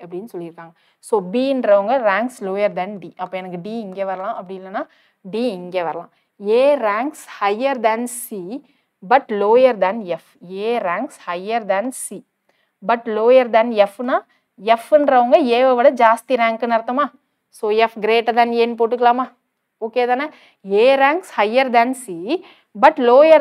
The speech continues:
than F-ன்னு சொல்லியிருக்காங்க. அப்போ F-உடைய ரேங்க் ஜாஸ்தி, அதனால F greater than அப்படின்னு போட்டிருக்கேன். E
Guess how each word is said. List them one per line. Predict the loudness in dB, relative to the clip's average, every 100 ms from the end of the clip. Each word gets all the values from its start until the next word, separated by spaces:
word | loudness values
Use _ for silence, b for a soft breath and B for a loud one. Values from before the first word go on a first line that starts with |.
| 4
than | 2 2 -2
F-ன்னு | -2 -8 -6
சொல்லியிருக்காங்க. | -6 -6 -10 -10
அப்போ | -6 -2 0 0
F-உடைய | 2 4 4 2
ரேங்க் | 0 0 -2 -2
ஜாஸ்தி, | -4 -6 -10 -6
அதனால | -2 0 2 4 2
F | 0 -8
greater | -8 -8 -8
than | -10 -12
அப்படின்னு | -14 -14
போட்டிருக்கேன். | -14 -16 -20 _ _ _ _ -8
E | -2